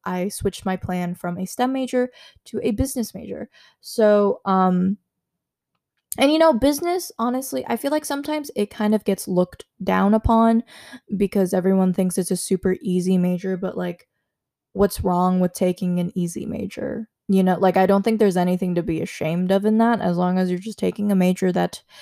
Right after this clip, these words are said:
is generally useful and it's something that you feel passionate about, then I honestly don't see the harm in it.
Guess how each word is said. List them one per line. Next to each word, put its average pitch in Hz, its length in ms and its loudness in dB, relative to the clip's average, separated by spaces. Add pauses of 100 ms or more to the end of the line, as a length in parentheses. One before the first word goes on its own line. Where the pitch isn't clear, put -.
(260)
is 190 200 6
generally 190 540 2
useful 214 720 -2 (440)
and 180 420 0 (100)
it's 180 200 -6
something 185 560 -2
that 185 280 -4
you 190 200 0
feel 196 240 -2
passionate 208 440 -4
about, 359 380 -4
then 214 380 0
I 254 280 -4
honestly 269 580 -2
don't 269 380 -2 (280)
see 277 480 0
the 262 160 0
harm 269 280 0
in 202 120 2
it. 156 180 -6